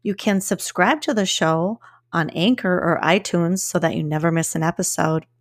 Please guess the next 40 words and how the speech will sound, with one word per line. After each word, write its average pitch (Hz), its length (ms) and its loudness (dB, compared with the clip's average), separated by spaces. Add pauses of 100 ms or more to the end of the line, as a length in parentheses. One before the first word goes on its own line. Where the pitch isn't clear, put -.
(600)
If 226 120 0
you 269 100 4
found 320 320 4
value 277 420 6
in 196 140 6
this 175 160 4
show, 165 340 4
we 180 300 0
would 240 200 4
appreciate 175 640 -2
a 170 100 -2
ratings 165 520 0
on 147 140 -4
iTunes, 160 760 -2 (480)
or 320 380 6 (200)
you 226 100 2
could 226 180 2
just 202 220 -2
simply 175 300 -2
tell 165 240 -2
a 170 60 0
friend. 151 480 -2 (920)
I 175 100 0
need 170 240 2
to 240 120 6
alert 220 220 6
everyone 165 500 6
that 160 180 0
this 185 220 2
podcast 208 800 0
is 156 180 -4
not 165 340 4
meant 180 340 4
as - 180 -2
a 175 100 -2
substitution 180 840 0
for 165 160 -6
mental 165 360 2
health 175 360 2
treatment. 170 520 0